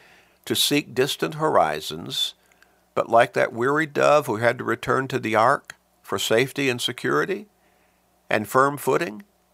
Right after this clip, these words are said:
hmm, people have finally found them ways back to the, their ways back to the Bible over and over and over again. I remember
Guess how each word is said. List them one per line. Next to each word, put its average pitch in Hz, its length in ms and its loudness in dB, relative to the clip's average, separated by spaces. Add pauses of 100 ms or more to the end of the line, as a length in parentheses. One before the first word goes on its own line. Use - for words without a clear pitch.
(1040)
hmm, 110 100 -6 (1000)
people 123 320 -2
have 101 140 -2
finally 107 380 0
found 110 340 -2
them 120 140 -4
ways 101 280 0
back 90 320 0
to - 80 -8
the, 113 200 -6
their 101 380 -2
ways 92 340 0
back 85 300 -2
to - 80 -10
the 135 100 -6
Bible 76 420 -2
over 87 400 -2
and 95 200 -4
over 85 280 -2
and 85 200 -10
over 78 400 -4
again. 71 480 -8 (1120)
I 104 40 4
remember 117 540 4